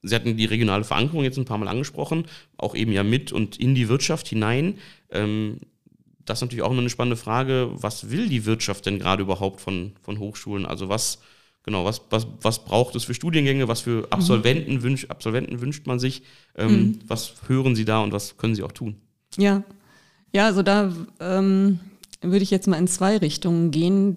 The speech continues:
Speaker 2: Die eine Richtung hatten wir eben schon kurz an-, kurz berührt.
Speaker 1: Mhm.
Speaker 2: Ähm, wir haben natürlich mit den Studierenden,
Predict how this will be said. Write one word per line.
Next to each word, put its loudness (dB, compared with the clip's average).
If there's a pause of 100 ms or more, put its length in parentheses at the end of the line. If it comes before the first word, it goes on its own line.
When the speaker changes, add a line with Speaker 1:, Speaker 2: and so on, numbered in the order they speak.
(120)
Speaker 2:
Die 0
eine 4
Richtung 2
hatten 2
wir 2
eben 4
schon 2 (600)
kurz 2
an-, 2
kurz 2
berührt. 4
Speaker 1:
Mhm. 2 (440)
Speaker 2:
Ähm, 6
wir 4
haben 6
natürlich 4
mit 4
den 6
Studierenden, 2